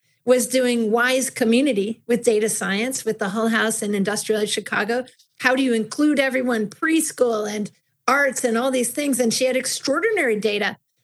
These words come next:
uh, with a colleague, Florence, around what was the livelihood, the wages, you know, pay gap type ideas.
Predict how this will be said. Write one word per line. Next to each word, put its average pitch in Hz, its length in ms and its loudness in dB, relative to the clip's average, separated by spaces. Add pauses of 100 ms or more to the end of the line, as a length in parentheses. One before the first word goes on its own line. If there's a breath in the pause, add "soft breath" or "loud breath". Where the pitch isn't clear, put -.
(140)
uh, 233 180 2
with 220 160 2
a 233 40 0
colleague, 226 380 0
Florence, 254 540 -2
around 226 540 0 (220 soft breath)
what 269 200 0
was 285 140 0
the 247 120 2
livelihood, 247 720 2
the 208 100 2
wages, 240 640 0
you 214 80 0
know, 190 180 0
pay 254 280 0
gap 247 320 0
type 254 260 -4
ideas. 233 540 0